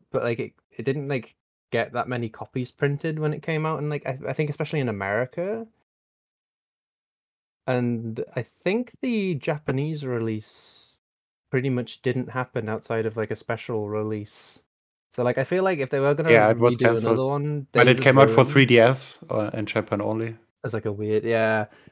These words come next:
Speaker 1: So
Speaker 2: Five years
Speaker 1: I,
Speaker 2: later.
Speaker 1: Day-, Days of Ruin was a very, um, weird one.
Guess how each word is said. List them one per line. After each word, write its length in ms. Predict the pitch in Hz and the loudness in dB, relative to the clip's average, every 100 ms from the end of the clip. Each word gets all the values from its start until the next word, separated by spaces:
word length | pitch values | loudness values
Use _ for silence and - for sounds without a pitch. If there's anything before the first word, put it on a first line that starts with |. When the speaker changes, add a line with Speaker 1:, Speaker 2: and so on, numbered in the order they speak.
| - | -10
Speaker 1:
So 240 | 120 127 | -6 0
Speaker 2:
Five 180 | - 117 | 4 6
years 220 | 127 123 | 6 6
Speaker 1:
I, 40 | 120 | 6
Speaker 2:
later. 360 | 113 113 113 - _ _ | 4 4 0 -4 _ _
Speaker 1:
Day-, 240 | 170 190 | 4 4
Days 260 | 214 220 262 | 4 2 2
of 160 | 285 - | 0 0
Ruin 340 | 143 151 131 | 2 2 0
was 140 | 117 | -2
a 60 | 120 | -2
very, 800 | 120 143 156 147 127 120 113 113 | 0 2 2 0 0 0 -2 -2
um, 760 | 107 110 110 110 107 107 104 98 _ _ _ _ | -2 -2 -2 -4 -4 -6 -10 -14 _ _ _ _
weird 480 | 123 117 120 113 107 | -6 0 2 2 0
one. 460 | 110 110 110 107 | -4 -4 -4 -6